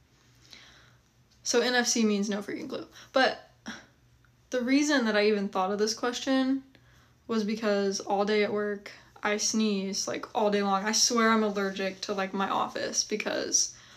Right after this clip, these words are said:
I don't have any problems, and then I go in there and I swear I sneeze all day long.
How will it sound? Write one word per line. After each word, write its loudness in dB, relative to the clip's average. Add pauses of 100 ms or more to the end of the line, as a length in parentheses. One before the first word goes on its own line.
(120)
I -2
don't 4
have 2
any 0
problems, 4
and -4
then -2
I -2
go 2
in 2
there -2
and -4
I -4
swear 0
I 2
sneeze -2
all 0
day 0
long. -2